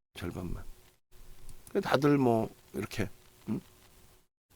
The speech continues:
그래서 함께 하셔서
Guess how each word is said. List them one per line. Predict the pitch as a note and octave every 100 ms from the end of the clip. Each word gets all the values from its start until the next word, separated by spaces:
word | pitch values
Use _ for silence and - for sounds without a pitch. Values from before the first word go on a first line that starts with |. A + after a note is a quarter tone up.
| _ _ _ - - - -
그래서 | - A#2+ A#2 D3+ C3 F#2+ - - - -
함께 | - - B3 - - - G#3+ G#3+ G#3
하셔서 | E3+ F3+ F#3 F#3 F3 G3 G#3 A3+